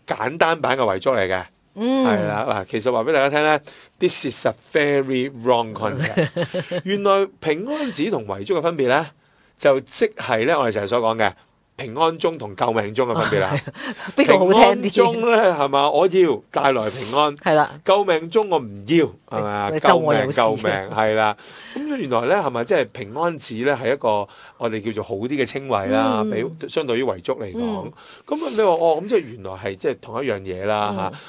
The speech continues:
Speaker 1: 不過呢，即係我哋呢，如果譬如要立，誒，一張有效嘅遺囑或者平安紙啦，吓，
Speaker 2: 嗯。
Speaker 1: 喺香港呢，第一，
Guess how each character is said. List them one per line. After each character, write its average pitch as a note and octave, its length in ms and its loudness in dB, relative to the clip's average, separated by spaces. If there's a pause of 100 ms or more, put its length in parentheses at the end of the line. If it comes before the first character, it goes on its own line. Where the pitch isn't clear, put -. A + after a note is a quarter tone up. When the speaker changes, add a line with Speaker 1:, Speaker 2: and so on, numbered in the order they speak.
(120)
Speaker 1:
不 C4 100 2
過 F3 220 2
呢， F#3+ 360 0
即 G3+ 100 -2
係 C#3+ 100 0
我 A2+ 100 -2
哋 G#2+ 120 -2
呢， C3+ 140 2 (280)
如 G#2+ 100 -8
果 D3 140 -2
譬 C3+ 100 -4 (100)
如 G#2+ 140 -4
要 F#2+ 240 0
立， - 580 -16
誒， C#3 200 0
一 - 20 -2
張 E3 220 -4
有 G#2+ 260 -4
效 G#2 220 -4
嘅 G2+ 180 -2
遺 F#2 240 -8
囑 E3 160 -2
或 A2 100 -2
者 D3+ 140 0
平 G2 180 -10
安 B2+ 160 -2
紙 G#2+ 140 -4
啦， A2+ 80 4
吓， G#2+ 320 4
Speaker 2:
嗯。 F2 80 -10 (380)
Speaker 1:
喺 A3+ 240 2
香 C4+ 240 2
港 B2 240 0
呢， F#3+ 120 2 (800)
第 E3+ 160 0
一， F#3 60 6